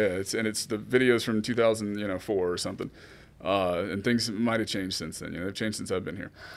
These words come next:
So, uh, anyways, I like to see that and kinda seeing, like, what research they're doing, the information, the resources that they're going to. Like, we have Ask Polly, uh, the four thousand dot one, blah, blah, blah,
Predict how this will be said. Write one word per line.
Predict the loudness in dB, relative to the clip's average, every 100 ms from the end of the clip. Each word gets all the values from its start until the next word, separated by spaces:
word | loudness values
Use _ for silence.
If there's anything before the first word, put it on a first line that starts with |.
| -18 -20 -10
So, | 2 4 6 4
uh, | 2 0 -6 -16 -20 -14 0
anyways, | 4 4 2 2
I | 4
like | 4 0
to | -4
see | -2 4
that | 4 2
and | -2
kinda | -2
seeing, | -2 -2 -2
like, | -2 -4
what | 0 0 0
research | -2 0 -2
they're | 2 2
doing, | 2 -4
the | -6
information, | -6 -4 -4 -2 -4
the | -4
resources | -4 -4 -4 -6
that | -6 -2
they're | 2 2
going | 2 -2 -6
to. | -4 -2 -2
Like, |
we | 0 0
have | 0
Ask | -2 -4 -4
Polly, | 0 2 4 2 0 -4 -20 -20 -18 -8
uh, | -6 -4 -8 -10
the | -12
four | -4 -4
thousand | 0 0 0
dot | -4 -2
one, | 0 2 2 0 -2
blah, | -2 -4
blah, | -4
blah, | -2 0 2